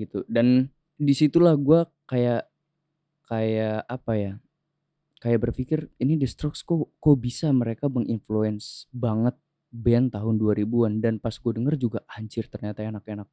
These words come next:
banget lagunya." Lagunya tuh masuk banget di gua. Maksudnya pemilihan flow chorusnya tuh selalu masuk di gua gitu. Terutama yang, "Is This It?" Terus sama Room on, Room on Fire ya kalau nggak salah,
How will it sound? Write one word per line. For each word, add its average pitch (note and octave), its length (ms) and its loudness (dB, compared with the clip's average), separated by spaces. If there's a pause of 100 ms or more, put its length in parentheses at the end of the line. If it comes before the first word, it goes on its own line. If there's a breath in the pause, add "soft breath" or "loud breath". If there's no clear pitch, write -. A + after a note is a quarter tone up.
(100)
banget A2 240 0
lagunya." G#2+ 400 -2
Lagunya B2 340 2
tuh C3 140 0
masuk A#2 240 -2
banget A2+ 260 -2
di A2 80 -4
gua. G#2 300 -2
Maksudnya B2+ 400 0
pemilihan A#2 560 4
flow A#2 260 2
chorusnya A#2 460 -2
tuh D3 100 -8
selalu A2+ 300 -2
masuk A2+ 400 -4
di A#2 80 -2
gua A2+ 240 0
gitu. G2 240 -8 (880)
Terutama A2+ 400 4
yang, A2 340 2 (300)
"Is - 160 -8
This A2 180 -6
It?" D#3 220 -2 (560)
Terus G2+ 720 -4 (500)
sama G2+ 640 -6
Room G2+ 320 -4
on, G2+ 400 -4 (240)
Room A2 560 -2
on A2+ 200 -6
Fire G2+ 360 -4
ya A#2 160 -2
kalau G2 160 -6
nggak F#2 80 -14
salah, A2 240 -8